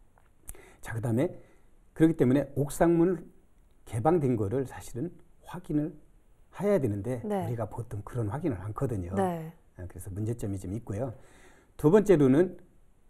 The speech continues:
Speaker 1: 화재 초기에만 옥상으로 피난 대피를 할 수가 있습니다.
Speaker 2: 네.
Speaker 1: 그 얘기는 왜 이런 말씀을 드리냐면 화재가 어느 정도 진행되게 되면은 연기가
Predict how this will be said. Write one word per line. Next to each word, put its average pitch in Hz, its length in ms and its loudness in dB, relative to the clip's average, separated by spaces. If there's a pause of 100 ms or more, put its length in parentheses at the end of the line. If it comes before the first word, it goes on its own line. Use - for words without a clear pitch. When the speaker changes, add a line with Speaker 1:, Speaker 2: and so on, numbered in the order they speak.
Speaker 1:
화재 220 400 2
초기에만 165 680 4
옥상으로 110 680 -6
피난 170 280 -4
대피를 131 360 -8
할 196 80 -6
수가 147 220 -2
있습니다. 110 440 -6 (120)
Speaker 2:
네. 180 360 -6 (140)
Speaker 1:
그 - 160 0
얘기는 170 500 6 (140)
왜 139 420 0 (960)
이런 135 220 2
말씀을 135 380 2
드리냐면 107 640 -4 (840)
화재가 208 360 8
어느 147 180 10
정도 143 240 6
진행되게 127 500 4
되면은 107 460 -4 (540)
연기가 117 720 2